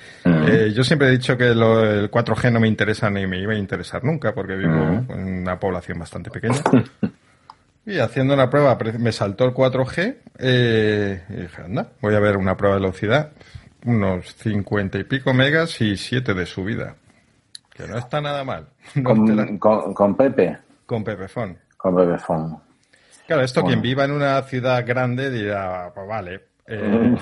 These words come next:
Speaker 1: <laughs>
Speaker 2: pero yo no esperaba ver esto.
Speaker 1: Para ti es una sorpresa y,
Speaker 2: Sí, sí,
Speaker 1: y una,
Speaker 2: sí.
Speaker 1: una buena sorpresa. Ah, muy bien.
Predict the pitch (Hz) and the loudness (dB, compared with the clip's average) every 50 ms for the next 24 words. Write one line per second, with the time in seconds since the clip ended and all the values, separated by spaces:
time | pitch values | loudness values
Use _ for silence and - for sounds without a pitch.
0 | - - - - - _ - 143 131 113 110 - 123 131 143 147 147 143 - - | -4 -12 -12 -12 -12 _ 0 0 2 2 0 0 0 0 0 0 -2 -4 -4 -4
1 | 131 113 123 135 127 117 107 104 107 104 113 113 - - - 127 117 - - - | -2 -2 0 0 -2 -2 -4 -4 -6 -6 -6 -6 -6 -8 -6 -6 -8 -8 -8 -20
2 | _ - - - 117 107 110 107 92 113 110 - 117 113 101 - 92 82 80 76 | _ -12 0 2 6 6 6 6 6 4 4 6 6 4 4 4 2 0 2 0
3 | 80 76 73 - - 80 78 78 76 69 69 67 64 69 78 78 80 80 82 - | 0 0 0 -2 -4 -6 -6 -4 -6 -6 -8 -8 -8 -6 -8 -8 -6 -6 -8 -6
4 | 87 90 85 80 80 82 82 80 78 76 73 - - 78 76 - - - 78 - | -6 -4 -4 -4 -2 -2 -2 -2 -4 -4 -8 -8 -8 -8 -8 -6 -6 -6 -6 -6
5 | - - - 143 - _ _ - - - - - - - - - - _ - 90 | -8 -8 -12 -14 -14 _ _ -20 -18 -16 -16 -14 -14 -14 -16 -18 -18 _ 0 2
6 | 80 78 82 87 87 85 87 85 85 82 80 73 | 2 4 4 4 4 4 4 4 2 0 -2 -6